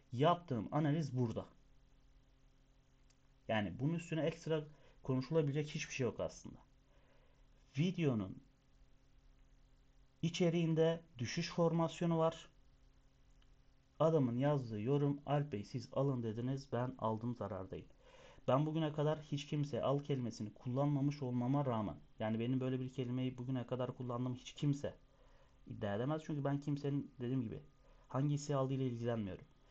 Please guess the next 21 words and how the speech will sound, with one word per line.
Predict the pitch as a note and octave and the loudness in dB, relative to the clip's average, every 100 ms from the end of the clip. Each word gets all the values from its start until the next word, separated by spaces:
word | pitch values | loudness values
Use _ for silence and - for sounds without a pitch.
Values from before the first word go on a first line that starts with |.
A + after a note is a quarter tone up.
| - - - | -20 -18 -6
Bu | B2+ F#3 | -2 2
noktada | E3+ - G#2+ F#2 D#2 - - - | 0 0 -2 -2 -6 -12 -16 -6
lütfen | B2 E3+ - A#2+ G#2+ - - - - - - | -4 -4 -2 -2 -2 -8 -20 -20 -20 -20 -8
hani | A2 G#2 | -4 -4
aklı | - A#2+ - - E3 | -2 -4 -4 -6 -6
selim | - B2 C#3 | -2 0 2
olalım | D#3 D3+ D3 D3 D3 - - | 2 2 2 2 -2 -10 -8
ve | B2 D3 | 0 0
süreçleri | D3+ - C3+ C3 - C#3 D3+ | 0 -2 0 -2 -2 -2 0
doğru | B2+ A#2+ C3+ | 0 2 2
anlayalım. | A#2 F#2+ F#2 - - - - | 2 -2 -6 -10 -12 -20 -8
Şimdi | - F3+ E3 | -4 -2 2
gelelim | D#3 D#3+ D#3 D3 | 2 2 0 0
benim | C#3 D3+ C3+ | 2 2 2
uzun | C3 D#3 C3+ | 0 2 2
vade | B2 A#2+ D3 E3 C3 | 2 0 0 -2 -4
yükseliş | C3+ - B2 A2 - | -4 -2 -4 -4 -4
beklediğim | C#3+ - A#2 D3 D3+ | -4 -2 -2 -2 -2
bir | C#3 | -4
hisse | - A2 C3+ | -6 -8 -8
senedine. | A2+ C3 F2 | -6 -6 -6